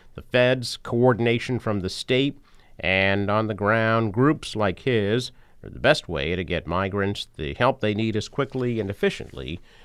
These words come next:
as possible. Massachusetts students are making progress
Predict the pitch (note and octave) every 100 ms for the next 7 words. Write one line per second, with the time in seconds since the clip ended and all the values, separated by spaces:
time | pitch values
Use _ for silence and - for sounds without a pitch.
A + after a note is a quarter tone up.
0 | - - A#1 - - A2+ A#2 G2+ D2 G1+
1 | - - - - - - - - - -
2 | - - - - - - - - - D3
3 | D#3 C#3 G#3 - D#3 - - C#4 C4 F#3
4 | A3+ A3+ - - D3+ C#3+ C#3+ - C3+ C3+
5 | B2+ - E3+ G3 D3 G#2 G2+ D3+ - -